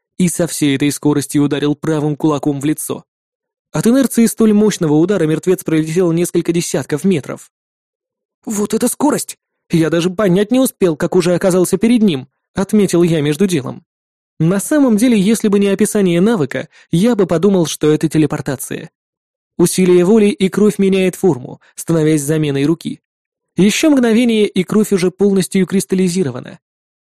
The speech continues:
Пару раз сжав и разжав новую левую руку, я правой рукой достал из инвентаря ручной гранатомёт. Выстрелы. Ещё один, третий, послышались взрывы.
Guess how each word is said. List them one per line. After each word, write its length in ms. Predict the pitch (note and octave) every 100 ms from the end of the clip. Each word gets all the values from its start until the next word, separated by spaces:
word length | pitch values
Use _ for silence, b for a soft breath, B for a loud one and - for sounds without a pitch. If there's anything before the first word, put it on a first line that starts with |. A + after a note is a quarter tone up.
| _
Пару 240 | - A#3 F#3+
раз 220 | G3 D3
сжав 380 | C#3+ E3+ G3+ -
и 80 | D#3
разжав 400 | D#3 - F3+ -
новую 340 | F3 D3+ C#3
левую 340 | D3+ C3+ C3+
руку, 320 | D#3 A#3 A#3+ b b b
я 240 | D#3+ F#3 B3+
правой 340 | - A3+ F#3
рукой 300 | F#3 F3+ G#3
достал 300 | E3 - F3
из 200 | - E3
инвентаря 480 | D#3+ D3 C#3+ F3 F#3
ручной 340 | D3 - D#3+
гранатомёт. 640 | C#3+ D3+ D3 D#3+ C3+ - _ _ _ _ _ _ _
Выстрелы. 580 | E3 G#3 - - - E3 _ _ _ _
Ещё 460 | - F3 - G#3+ F3
один, 260 | C3 C3
третий, 460 | C3 G3+ A3 C#3+ B2 B B
послышались 600 | F#3+ F3+ A3+ G#3 G#3+ G3
взрывы. 580 | D#3+ E3 G#3+ C#3 - -